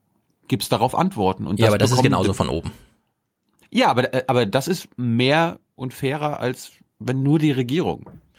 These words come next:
Speaker 1: ihre Bevölkerung
Speaker 2: Ja, okay.
Speaker 1: anfragen kann.
Speaker 2: Ich bin da völlig
Speaker 1: Wie gesagt,
Speaker 2: offen
Speaker 1: das war,
Speaker 2: für.
Speaker 1: das war, das war ein Kompromiss. Das war
Speaker 2: Ja.
Speaker 1: jetzt ein Kompromiss von mir, den ich jetzt
Speaker 2: Ja,
Speaker 1: zwischen
Speaker 2: also
Speaker 1: uns
Speaker 2: ich,
Speaker 1: eingebracht habe.
Speaker 2: ich finde, es ist nicht nur die Regierung zuständig für Politik, auch die Opposition, aber das Parlament. Deswegen bin ich völlig offen dafür, dass Parlamente sagen,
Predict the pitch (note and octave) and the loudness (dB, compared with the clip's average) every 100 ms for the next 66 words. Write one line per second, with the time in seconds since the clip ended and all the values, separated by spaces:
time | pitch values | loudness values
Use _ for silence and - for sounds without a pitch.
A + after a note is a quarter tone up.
0 | _ - G#2 G2 F#2 F#2+ F2+ F#2 F2+ F2+ | _ -6 -4 -2 -2 -2 -2 -4 -6 -8
1 | - B2 - F2 - _ _ _ _ - | -6 -6 -6 -10 -14 _ _ _ _ -12
2 | F#2+ E2+ - - - _ - A#2 D3 F3 | -10 -14 -16 -20 -20 _ -4 0 0 0
3 | D3 F3 E3+ D3 B2+ D3 E2+ C3+ D#3+ D3 | 2 4 4 4 2 4 4 2 0 0
4 | C#3 E3 D#3 D#3 D#3+ C#3 - - A2+ C#3 | 0 0 0 -2 -2 -2 -4 -4 0 0
5 | C3 D#3+ D3 C#3 - C#3+ B2 G2 G2 G#2+ | 0 -6 -6 -8 -6 -4 -2 -4 -6 -8
6 | A2 - - A2 - - C3+ B2+ C#3 D#2 | -12 -10 -6 -4 -6 -4 -2 0 -2 -4
7 | F2+ E2 E2+ - B2 - C#3 - A#2 A#2+ | -8 -10 -10 -6 -2 0 0 -2 -2 -4
8 | - C3+ G3+ - G3+ F#3+ F3+ D3 C#3 A2 | -2 0 0 0 0 2 -2 -2 -2 -2
9 | - A#2+ A2+ G#2+ G#2 A2 G#2+ C3 C3+ - | -6 -6 -4 -4 -6 -6 -4 -4 -2 -2
10 | A#2 - - A#2+ B2 A#2+ - B2+ C#3 - | -2 0 -2 -2 -4 -2 0 0 0 -8
11 | - A2+ B2+ B2+ C3+ A#2+ A#2+ A#2 A2+ G2 | -2 0 2 0 -2 -6 -2 -2 0 -2
12 | D2 - A#2+ A#2 A2 A2 - C#3+ - - | -6 -10 -4 -2 0 0 0 -2 0 -2
13 | F3 B2 G#2 - G2+ D3 F3+ - - - | -2 -2 -4 -2 0 0 -4 -14 -20 -20
14 | - A#2+ - G#2+ G2+ G2+ A2+ G#2 F#2+ G2+ | -10 -6 0 2 2 2 0 0 0 0
15 | A#2+ G#2 | -2 -4